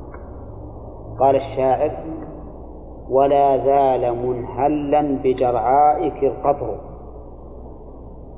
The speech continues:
"ولا زال منهلا بجرعائك القطر". منهلا خبر مقدم، والقطر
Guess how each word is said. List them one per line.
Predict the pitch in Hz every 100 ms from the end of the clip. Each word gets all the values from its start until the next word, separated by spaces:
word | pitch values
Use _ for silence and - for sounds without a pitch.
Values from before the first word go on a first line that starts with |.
| - - -
"ولا | 120 127
زال | 123 139 131 127
منهلا | 120 127 135 123 113 156 170 - - - - - - - - - - -
بجرعائك | 127 135 131 113 139 151 160 - 135 -
القطر". | 139 123 120 139 143 139 120 139 143 - - - - - - - - - -
منهلا | 131 123 143 143 131
خبر | 151 143 135
مقدم، | 131 151 - 147 131
والقطر | 127 143 139 160